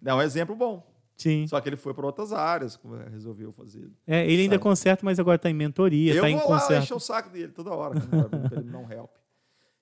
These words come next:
Speaker 1: Então, é, é, falta essa compreensão, entendeu? Assim, eu não sei se, se, se por uma questão de, de, da forma que se aborda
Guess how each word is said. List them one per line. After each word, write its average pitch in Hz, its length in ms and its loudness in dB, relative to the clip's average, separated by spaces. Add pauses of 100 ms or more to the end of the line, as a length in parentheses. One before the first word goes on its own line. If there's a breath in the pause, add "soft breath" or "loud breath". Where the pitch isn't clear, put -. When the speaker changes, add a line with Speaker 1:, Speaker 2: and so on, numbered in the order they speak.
Speaker 1:
Então, 214 680 -2
é, 185 340 2
é, 151 520 -6 (420)
falta 254 480 0
essa 196 160 -8
compreensão, 135 760 -14 (640)
entendeu? 120 320 -8 (360)
Assim, 127 640 -8
eu - 160 -12
não 165 100 -8
sei 190 220 -4
se, - 280 -10
se, 123 560 -12 (840)
se - 240 -14
por - 180 -8
uma 127 140 -6
questão 123 380 -10
de, 104 160 -12
de, 101 360 -16 (280)
da 113 180 -6
forma 135 460 -4
que - 120 -20
se - 160 -8
aborda 113 960 -2